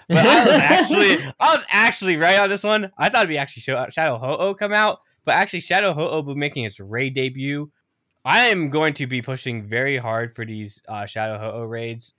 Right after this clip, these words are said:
Speaker 1: This is actually very exciting. Uh, this, this Rocket event is absolutely fantastic. With Ver-, was it Varoom also coming out as well? And
Speaker 2: Yeah.
Speaker 1: Re-, Revaroom? I am not as familiar with those ones. Um,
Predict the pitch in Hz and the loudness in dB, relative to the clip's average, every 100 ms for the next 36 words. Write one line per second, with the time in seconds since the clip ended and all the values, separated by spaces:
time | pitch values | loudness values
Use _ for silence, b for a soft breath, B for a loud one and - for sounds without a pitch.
0 | _ 139 180 262 175 156 127 113 117 104 | _ -8 -4 -2 -2 -2 -4 -6 -4 -6
1 | 95 95 80 78 - 123 110 107 113 135 | -8 -10 -10 -16 -8 -4 -4 -4 -8 -12
2 | - _ _ _ - 175 220 202 160 139 | -14 _ _ _ -6 0 0 2 -2 -2
3 | 131 131 120 113 - 135 143 143 139 131 | -2 -4 -8 -12 -4 -4 -4 -6 -4 -4
4 | 120 117 110 120 127 - 156 165 _ _ | -2 -4 -4 -6 -6 -8 -8 -8 _ _
5 | 147 147 147 - 127 135 135 - _ 135 | _ -10 -8 -8 -8 -6 -6 -8 _ -10
6 | 113 104 107 117 120 139 160 - 135 160 | -8 -10 -10 -8 -6 -6 -6 -8 -10 -12
7 | 147 165 151 147 123 110 104 110 127 165 | -14 -12 -8 -8 -8 -12 -8 -4 -4 -6
8 | 175 _ _ _ _ - 113 117 139 - | -10 _ _ _ _ -8 -2 2 2 0
9 | - 123 - _ _ _ - 117 131 143 | -2 -4 -6 _ _ _ -16 -8 -6 -6
10 | 180 185 214 233 220 _ _ - 196 220 | -6 -4 -4 -6 -10 _ _ -2 0 2
11 | 175 175 156 139 156 151 160 151 151 156 | 0 0 -2 -6 -6 -6 -10 -8 -6 -6
12 | 165 - 127 120 113 98 | -6 -10 -6 -4 -6 -10